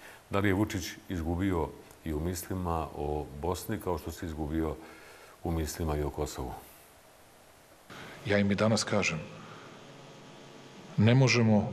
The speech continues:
Speaker 2: svi sve da dobijemo. To bi značilo da smo svi sve izgubili. Ne možemo ni svi sve da izgubimo.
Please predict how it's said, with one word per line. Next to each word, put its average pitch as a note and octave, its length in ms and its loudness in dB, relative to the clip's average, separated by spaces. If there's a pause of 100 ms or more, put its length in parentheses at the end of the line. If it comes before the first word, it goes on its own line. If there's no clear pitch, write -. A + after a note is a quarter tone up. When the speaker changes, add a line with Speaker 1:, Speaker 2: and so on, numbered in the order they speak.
(120)
Speaker 2:
svi - 260 4
sve A2+ 240 4
da G#2 100 4
dobijemo. E2+ 520 2 (260)
To G#2 120 0
bi F#2+ 100 4
značilo G2 400 4
da F#2 100 2
smo - 160 -2
svi - 180 2
sve G2 200 2
izgubili. F2 440 0 (460)
Ne G2 100 2
možemo G2+ 340 4
ni F#2 80 2
svi G2 200 0
sve G2+ 200 0
da F#2 80 0
izgubimo. E2+ 480 -2